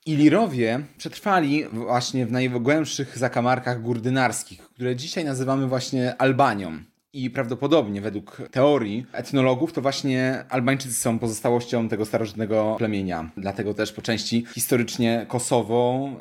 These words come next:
jest podkreślane, właśnie te roszczenia są podkreślane, że praojcowie Albańczyków mieszkali na tych terenach, ale to jest jeden z wielu argumentów. Natomiast właśnie, e, historia średniowieczna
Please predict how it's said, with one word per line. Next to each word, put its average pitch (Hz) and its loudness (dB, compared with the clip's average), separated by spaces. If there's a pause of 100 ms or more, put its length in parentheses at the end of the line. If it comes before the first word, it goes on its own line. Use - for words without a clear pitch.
jest - -10
podkreślane, 117 0
właśnie 101 -6
te 107 -10
roszczenia 107 -4
są 98 -6
podkreślane, 104 -2
że 101 0 (580)
praojcowie 135 0
Albańczyków 120 -8
mieszkali 120 -2
na 107 0
tych - -6
terenach, 113 2
ale 110 0
to 135 0
jest 127 -2
jeden 131 2
z 120 -4
wielu 123 2
argumentów. 104 -2
Natomiast 135 -2
właśnie, 131 -2
e, 120 -2
historia 139 -2
średniowieczna 131 0